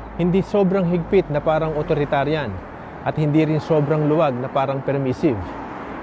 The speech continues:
Ito ay balanse ng love at guidance. May rules,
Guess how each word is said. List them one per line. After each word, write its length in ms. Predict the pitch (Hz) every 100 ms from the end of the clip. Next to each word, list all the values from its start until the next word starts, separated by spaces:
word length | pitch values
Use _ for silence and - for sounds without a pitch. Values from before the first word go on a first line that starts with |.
| -
Ito 160 | 175 208
ay 80 | 202
balanse 520 | 165 165 165 156 160
ng 160 | 156 143
love 320 | 143 143 127 101 -
at 160 | 123
guidance. 480 | 131 120 123 127 92 - - - - - 90
May 160 | 98 113
rules, 320 | 160 160 151